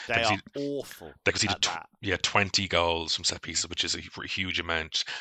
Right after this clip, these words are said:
Speaker 1: Second in kind of in, in kind of defending set pieces, I think, is Nottingham Forest, who only conceded around fifteen. And Silva's had two shots on target in his last three matches. He had three shots against Brentford recently, so I think he, he's, he's cons-, and, and he,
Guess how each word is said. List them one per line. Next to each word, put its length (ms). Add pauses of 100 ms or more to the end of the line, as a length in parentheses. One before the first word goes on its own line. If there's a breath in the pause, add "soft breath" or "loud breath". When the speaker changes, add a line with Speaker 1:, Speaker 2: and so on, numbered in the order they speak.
Speaker 1:
Second 580
in 140
kind 180
of 120
in, 300 (360 loud breath)
in 100
kind 140
of 60
defending 360
set 220
pieces, 420
I 60
think, 220
is 140 (340 loud breath)
Nottingham 260
Forest, 360
who 60
only 120
conceded 300
around 220
fifteen. 520 (600 loud breath)
And 180
Silva's 420
had 120
two 180
shots 300
on 60
target 320
in 40
his 140
last 240
three 160
matches. 460
He 80
had 100
three 320
shots 400
against 240 (420 loud breath)
Brentford 380
recently, 520
so 140
I 40
think 160
he, 200 (220 loud breath)
he's, 160
he's 200
cons-, 260
and, 80
and 100
he, 120